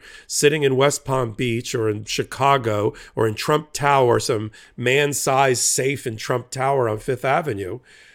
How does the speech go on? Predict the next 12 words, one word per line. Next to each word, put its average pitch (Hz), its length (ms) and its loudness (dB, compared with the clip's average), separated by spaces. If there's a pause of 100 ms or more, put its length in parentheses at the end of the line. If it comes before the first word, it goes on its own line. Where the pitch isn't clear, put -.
(300)
then, 147 460 2
then 147 240 2
woe 170 300 8
be 160 220 0
them 143 600 2
when 131 220 -2
the 131 100 0
Justice 151 380 0
Department 135 580 -2
gets 113 220 -2
fresh 147 480 0
evidence 127 600 -4